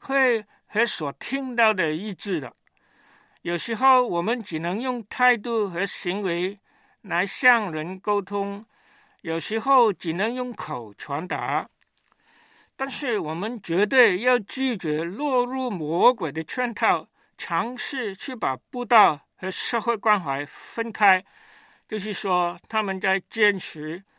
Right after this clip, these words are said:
整全使命这个概念。”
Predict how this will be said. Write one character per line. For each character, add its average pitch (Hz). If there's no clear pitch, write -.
整 120
全 147
使 -
命 139
这 180
个 151
概 160
念。” 165